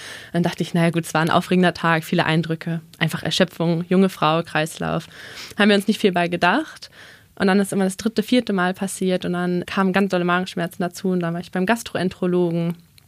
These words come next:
Der sagte irgendwie auch, ja, er weiß nicht so recht, da ist eigentlich nichts. Und bei der dritten Blutabnahme, glaube ich, waren meine Entzündungswerte einfach so hoch,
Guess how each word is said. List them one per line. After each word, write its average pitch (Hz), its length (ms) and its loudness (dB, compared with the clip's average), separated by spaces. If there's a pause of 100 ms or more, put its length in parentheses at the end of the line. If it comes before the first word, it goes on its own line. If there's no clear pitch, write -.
(380)
Der 185 180 -4
sagte 170 300 -4
irgendwie 175 220 0
auch, 170 100 -6
ja, 190 80 -4
er 170 100 -4
weiß 185 260 -2
nicht 233 140 -2
so 233 80 -4
recht, 214 240 -2
da - 60 -4
ist - 240 -6
eigentlich 220 340 0
nichts. 214 480 0 (600)
Und 190 100 0
bei 190 100 4
der 185 100 4
dritten 214 300 0
Blutabnahme, 214 580 0
glaube 185 360 0
ich, - 160 -6
waren 185 220 2
meine 180 220 0
Entzündungswerte 180 720 0
einfach 170 220 -6
so 208 260 -2
hoch, 240 380 2